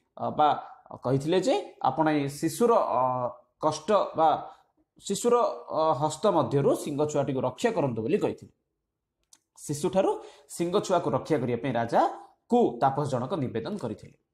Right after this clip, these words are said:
ପରବର୍ତ୍ତୀ ପ୍ରଶ୍ନ, ସର୍ବଦମନଃ କସ୍ମିନ୍ ବଂଶେ ଜାତଃ ଅଭବତ୍? ସର୍ବଦମନଃ ପୁରୁବଂଶେ।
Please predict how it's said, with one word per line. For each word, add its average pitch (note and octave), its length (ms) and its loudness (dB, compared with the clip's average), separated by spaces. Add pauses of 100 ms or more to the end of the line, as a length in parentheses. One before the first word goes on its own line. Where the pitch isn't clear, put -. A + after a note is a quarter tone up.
(720)
ପରବର୍ତ୍ତୀ D3+ 320 2
ପ୍ରଶ୍ନ, F#3+ 340 2 (340)
ସର୍ବଦମନଃ A3+ 720 2
କସ୍ମିନ୍ A3 480 0
ବଂଶେ A#3 320 2
ଜାତଃ A3 400 2
ଅଭବତ୍? A3 340 2 (400)
ସର୍ବଦମନଃ A2+ 880 -2
ପୁରୁବଂଶେ। F3+ 720 2